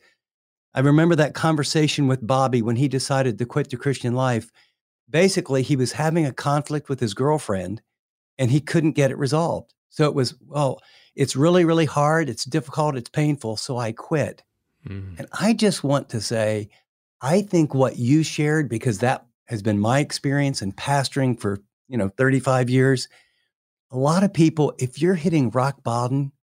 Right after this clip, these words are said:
Speaker 1: bottom, if you're hitting rock bottom, if you're struggling, if it's not working, and you've come to the end of yourself, that was the turning point for me. And I
Speaker 2: Mm.
Speaker 1: think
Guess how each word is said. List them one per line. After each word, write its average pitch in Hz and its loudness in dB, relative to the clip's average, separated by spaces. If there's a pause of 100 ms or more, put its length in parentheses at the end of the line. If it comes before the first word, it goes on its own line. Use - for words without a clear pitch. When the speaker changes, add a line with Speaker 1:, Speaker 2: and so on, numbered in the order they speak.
Speaker 1:
bottom, 139 -2 (320)
if - -6
you're 175 4
hitting 180 2
rock 143 0
bottom, 143 2
if 117 -8
you're 107 -6
struggling, 151 0
if - -8
it's - -10
not 107 -2
working, 143 0 (320)
and 127 0
you've 123 2
come 156 0
to 135 0
the 127 -2
end 143 2
of 120 -4
yourself, 135 0 (720)
that 180 -4
was 196 2
the 160 2
turning 180 0
point 107 -6
for 110 -18
me. - -20 (580)
And 143 2
I 190 4
Speaker 2:
Mm. 202 -2
Speaker 1:
think 165 2